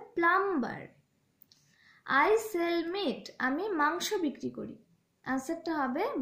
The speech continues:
বাচার, মানে হচ্ছে কসাই। I mend shoes, অ্যান্সারটা হবে কবলার, মানে মুচি। I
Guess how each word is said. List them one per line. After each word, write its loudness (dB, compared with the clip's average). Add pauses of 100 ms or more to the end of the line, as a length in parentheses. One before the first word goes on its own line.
বাচার, 2 (140)
মানে -2
হচ্ছে -6 (220)
কসাই। 2 (1300)
I 6 (180)
mend 4 (160)
shoes, 2 (720)
অ্যান্সারটা -2
হবে 0 (340)
কবলার, 2 (560)
মানে 0 (300)
মুচি। -4 (1800)
I 6